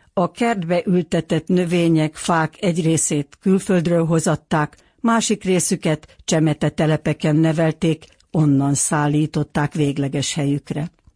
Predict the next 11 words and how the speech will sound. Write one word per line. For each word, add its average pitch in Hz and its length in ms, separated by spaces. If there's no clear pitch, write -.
Az 156 240
angol 214 380
kertet 180 500
ezernyolcszázháromban 160 1400
Kazinczy 147 540
Ferenc 151 420
is 156 140
megtekintette. 147 1120
Ezernyolcszázharmincegyben 165 1700
újból 190 420
visszatért, 165 800